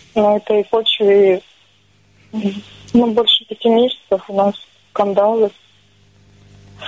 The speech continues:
Потому что он работает там, он приезжает на выходные.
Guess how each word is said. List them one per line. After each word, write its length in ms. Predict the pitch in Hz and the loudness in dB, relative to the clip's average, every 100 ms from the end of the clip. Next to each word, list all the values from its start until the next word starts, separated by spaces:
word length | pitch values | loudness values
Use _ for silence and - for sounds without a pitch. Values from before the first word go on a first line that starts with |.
| - - - - | -6 -6 -6 -6
Потому 300 | 214 269 269 | -2 2 2
что 240 | 262 - 247 | 2 0 0
он 200 | 247 233 | 2 2
работает 680 | 226 214 240 - 233 220 - - - - - - - - | 2 2 0 2 2 0 0 -2 -2 -4 -6 -10 -12 -2
там, 440 | 233 262 285 247 | 0 2 4 4
он 120 | 226 | 4
приезжает 600 | 214 208 202 208 262 294 - | 2 2 2 2 2 2 2
на 80 | 208 | 2
выходные. 680 | 202 - 196 185 196 196 185 | 2 0 -4 2 2 2 0